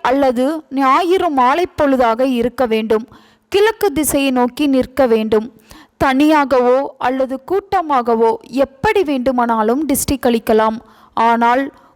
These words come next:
கூட்டத்தில் நிற்பவர்களில் பாதி பேருக்கு ஒருவரும் மீதி பேருக்கு மற்றொருவர் என்று மாற்றி மாற்றி திருஷ்டி கழிக்கக்கூடாது.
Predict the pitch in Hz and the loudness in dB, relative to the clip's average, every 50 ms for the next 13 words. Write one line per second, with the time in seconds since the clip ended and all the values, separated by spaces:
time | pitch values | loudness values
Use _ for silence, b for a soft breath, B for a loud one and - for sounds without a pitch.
0 | b _ - 427 440 427 - 403 392 - 370 320 277 262 269 277 - - 294 294 | b _ -2 -2 -2 0 -4 -4 -4 -4 -4 -4 -2 -2 -2 -4 -2 -4 -2 0
1 | 262 254 247 233 240 247 240 240 233 - 262 247 262 302 330 370 359 269 302 294 | 0 0 0 0 0 0 0 -2 -2 -2 -2 0 0 0 0 0 0 0 2 0
2 | 277 262 254 - - 240 - - - 226 233 247 240 240 233 240 247 247 254 254 | 0 0 -2 -2 -2 -4 0 2 2 2 2 2 0 0 0 0 0 -2 -4 -8
3 | b b b b b b b b - 302 392 453 427 392 403 294 262 311 302 277 | b b b b b b b b -8 -4 -2 0 2 2 0 0 0 -2 -2 -2
4 | 247 - 269 247 - - 220 247 247 247 - 302 302 294 277 262 254 247 233 - | -2 -2 -4 -4 -4 -2 -2 -2 -2 -2 0 0 2 2 2 2 2 0 0 -2
5 | - 208 240 233 240 233 - 247 262 277 285 277 B B B B B - 262 294 | -4 -4 -2 -2 0 0 0 2 2 0 0 -4 B B B B B -4 0 2
6 | 302 349 403 392 - - 392 359 302 269 254 247 240 - _ _ 254 269 277 294 | 2 2 0 -2 -2 -2 -2 -2 0 0 -2 -2 -2 -4 _ _ -8 -6 -6 -8
7 | 294 - _ _ _ _ - 294 339 311 - - 359 311 - 320 262 247 247 - | -10 -14 _ _ _ _ -4 -4 -2 -2 -2 -2 -4 -2 0 0 -2 -2 0 -2
8 | 294 277 - - - 269 269 247 247 226 220 214 208 | -2 -2 0 0 0 2 2 2 2 0 0 0 0